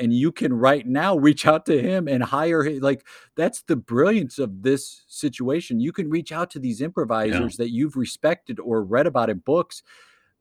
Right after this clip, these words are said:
Speaker 1: They're more likely than not, they're open to teaching you virtually. And I, I remember talking to, to Craig about, about this, of, like, "Will it translate?" And we had a conversation. He said, "You know, at first I didn't think so. And then I realized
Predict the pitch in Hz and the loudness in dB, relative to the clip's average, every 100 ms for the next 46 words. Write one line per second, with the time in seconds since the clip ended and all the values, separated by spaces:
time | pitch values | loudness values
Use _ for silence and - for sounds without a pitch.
0 | 120 113 175 180 - _ 160 143 180 240 | -12 0 0 0 -6 _ -6 0 4 4
1 | 214 160 208 - 165 139 131 120 165 160 | 4 4 2 2 2 4 2 2 0 -2
2 | - 135 - 131 160 - 139 127 110 - | -4 -6 -2 -2 -2 -2 -6 -6 -14 -8
3 | 156 - 131 117 113 107 92 120 151 - | -8 -4 -2 0 0 -4 -2 -2 -2 -6
4 | 101 95 113 127 117 123 127 127 120 113 | -6 -4 -2 -2 -2 0 0 0 -2 -6
5 | _ - 123 175 160 113 113 98 120 107 | _ -8 -6 -4 -4 -2 -4 -6 -8 -8
6 | 95 _ _ - 113 107 104 131 95 110 | -8 _ _ -6 -2 -2 -2 -6 -2 -2
7 | 107 - _ _ _ _ 110 107 120 110 | -2 -6 _ _ _ _ -6 -2 -2 -4
8 | 85 104 117 87 - - 107 90 95 95 | -8 -2 0 -2 -10 -10 -10 -8 -4 -4
9 | 92 - 95 104 135 131 120 123 _ - | -4 -10 -6 0 2 2 0 -2 _ -12
10 | - 110 113 104 101 101 101 101 101 101 | -6 -4 -2 -4 -4 -2 -2 -2 -4 -6
11 | 98 98 98 95 - 101 - 107 92 104 | -6 -8 -8 -8 -4 -6 -4 -4 0 -2
12 | - - - - 135 151 160 269 - 190 | -2 -14 -20 -6 4 4 6 2 6 4
13 | 170 147 170 - 196 190 175 170 160 165 | 4 0 0 2 4 4 4 4 4 4
14 | 165 160 156 | 4 4 2